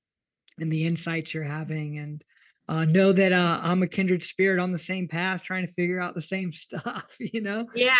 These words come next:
Speaker 2: and I'm
Speaker 1: So
Speaker 2: so thankful for you. I think just seeing your work and seeing what you're doing and the, the podcast work that you're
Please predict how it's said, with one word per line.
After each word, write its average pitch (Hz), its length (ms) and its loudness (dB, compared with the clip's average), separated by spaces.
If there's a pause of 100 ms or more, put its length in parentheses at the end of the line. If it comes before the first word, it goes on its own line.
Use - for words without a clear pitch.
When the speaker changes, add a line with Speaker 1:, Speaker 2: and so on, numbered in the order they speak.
(120)
Speaker 2:
and 240 160 -4
I'm 190 60 -2
Speaker 1:
So 180 160 -2
Speaker 2:
so 190 60 -8 (140)
thankful 285 440 -10
for 240 100 -8
you. 208 320 -8
I 202 120 -8 (100)
think 220 300 -14 (480)
just 240 180 -4
seeing 254 300 -4
your 214 180 -4
work 220 380 -2
and 208 120 -14
seeing 208 320 -12
what 208 160 -10
you're 208 160 -10
doing 214 380 -8
and 202 100 -10
the, 190 220 -8 (140)
the 208 80 -12 (120)
podcast 208 560 -4
work 214 300 -4
that 202 140 -12
you're 208 100 -12